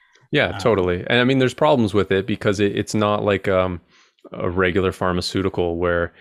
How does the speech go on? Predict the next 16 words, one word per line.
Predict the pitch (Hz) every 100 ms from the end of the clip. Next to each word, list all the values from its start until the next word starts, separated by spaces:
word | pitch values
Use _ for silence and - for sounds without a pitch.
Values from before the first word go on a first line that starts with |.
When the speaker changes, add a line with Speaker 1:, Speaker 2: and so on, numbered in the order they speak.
| - _ _
Speaker 1:
you | -
can | 90
just | 87
take | - 85
it | 90
every | 87
day. | 85 85 87 82
You | 87
know, | 82 85
with | 90
microdosing, | 98 92 - 92 90 - 90
you |
build | 85 92
up | 90
a | 95
tolerance | - 92 90 92 98 - - -